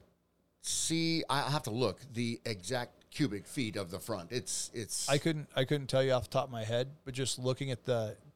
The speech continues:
Speaker 2: the, the shots I've seen of it, I went, "Holy cow."
Speaker 1: Yeah.
Speaker 2: And it's kind of a weird thing to get excited about, but all this technology, all these changes, they're making life easier. And as busy as we are,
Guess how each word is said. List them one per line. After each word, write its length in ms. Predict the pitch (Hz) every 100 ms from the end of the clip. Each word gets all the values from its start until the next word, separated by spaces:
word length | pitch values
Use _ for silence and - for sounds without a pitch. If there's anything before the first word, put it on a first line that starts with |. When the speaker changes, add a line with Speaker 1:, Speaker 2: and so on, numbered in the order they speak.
| _ _ 127
Speaker 2:
the, 200 | 113 - _ -
the 100 | 120
shots 360 | - 131 131 -
I've 160 | 131
seen 220 | - 131 135
of 100 | 143
it, 160 | 156 -
I 120 | 131
went, 200 | 123 113 - - _ - -
"Holy 800 | 160 151 143 151 127 131 127 - -
cow." 380 | 123 110 95 92 113
Speaker 1:
Yeah. 180 | 113 87 - -
Speaker 2:
And 100 | 170
it's 100 | -
kind 140 | 240
of 60 | 208
a 40 |
weird 240 | 170 170 165
thing 140 | 170
to 60 | 151
get 120 | 127
excited 360 | - 180 214
about, 320 | 127 117 120 - 143
but 180 | 143 - - - - _ _ _ _ _ _ -
all 160 | 175
this 180 | 185 165
technology, 600 | - 151 151 151 156 151
all 160 | 139 147
these 160 | 131
changes, 560 | - 135 139 151 175 - - -
they're 120 | 127
making 300 | 147 208 147
life 300 | 123 131 113
easier. 400 | 123 104 69 60 - _ _
And 160 | 143 139
as 100 | 110
busy 300 | 113 147 196
as 100 | 156
we 140 | 127 120
are, 260 | 131 175